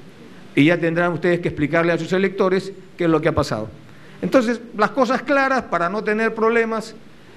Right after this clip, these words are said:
nosotros venimos a apoyar la gestión de los alcaldes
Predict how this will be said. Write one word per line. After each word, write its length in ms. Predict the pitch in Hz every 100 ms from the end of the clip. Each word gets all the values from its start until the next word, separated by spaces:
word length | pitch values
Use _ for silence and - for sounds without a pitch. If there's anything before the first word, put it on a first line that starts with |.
| -
nosotros 440 | 165 160 214 214
venimos 500 | 180 190 208 202 175 208
a 140 | - 165
apoyar 540 | 175 170 185 214 226 226 - - - -
la 180 | 165 160
gestión 600 | 165 151 - 220 220 208
de 100 | 165
los 160 | 160
alcaldes 760 | 147 147 202 196 196 196 196